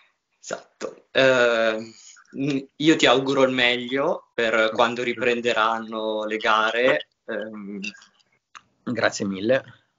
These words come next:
Speaker 2: Spero
Speaker 1: eh,
Speaker 2: che veniate a vedermi in campo gara, che ci conosciamo di persona.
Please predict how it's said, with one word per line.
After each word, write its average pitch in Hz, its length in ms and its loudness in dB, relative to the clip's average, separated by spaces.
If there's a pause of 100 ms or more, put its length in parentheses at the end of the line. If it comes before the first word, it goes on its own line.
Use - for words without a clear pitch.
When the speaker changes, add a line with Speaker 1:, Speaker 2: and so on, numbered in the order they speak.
(280)
Speaker 2:
Spero 117 460 4
Speaker 1:
eh, 107 60 2
Speaker 2:
che 101 60 0
veniate 110 440 0
a 120 40 4
vedermi 117 580 -2
in 110 120 -14
campo 113 300 -10
gara, 107 720 -8
che - 80 -20
ci 98 140 -20
conosciamo 104 440 -16
di 104 100 -14
persona. 120 580 -10